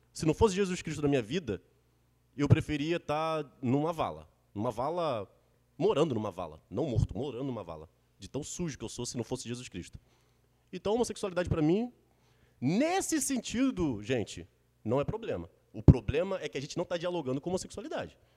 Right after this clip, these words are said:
É pecado? Sim, beleza, estamos aí, concordamos. Outro problema, Jesus Cristo não disse uma palavra sobre isso, e agora?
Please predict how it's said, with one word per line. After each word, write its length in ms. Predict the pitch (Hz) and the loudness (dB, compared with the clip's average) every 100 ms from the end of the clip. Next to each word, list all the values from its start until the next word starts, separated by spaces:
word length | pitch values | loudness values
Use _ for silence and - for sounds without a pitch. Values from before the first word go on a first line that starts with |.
| _ - | _ -6
É 100 | 143 | -4
pecado? 520 | 131 190 180 101 - _ _ | -2 -2 0 -2 -6 _ _
Sim, 240 | - 330 - | -10 -8 -4
beleza, 500 | 220 320 247 117 98 _ | -4 0 -2 -2 -8 _
estamos 320 | - 170 214 214 | -8 -4 -2 -2
aí, 280 | 180 123 - _ _ _ _ - | -2 -4 -10 _ _ _ _ -4
concordamos. 680 | 151 170 139 131 87 - _ _ _ _ - | 0 2 2 2 0 -6 _ _ _ _ -4
Outro 220 | 175 - | 0 6
problema, 440 | 180 170 147 110 107 | 6 6 4 4 -2
Jesus 260 | 147 143 | -4 -8
Cristo 240 | 165 156 156 | -10 -4 -2
não 100 | 147 | -2
disse 180 | 160 | -4
uma 120 | 185 208 | -8 -4
palavra 300 | 175 160 - | -2 -2 -4
sobre 220 | 165 135 | -4 -4
isso, 180 | 107 151 | -4 -4
e 40 | |
agora? 300 | 147 101 | -2 -2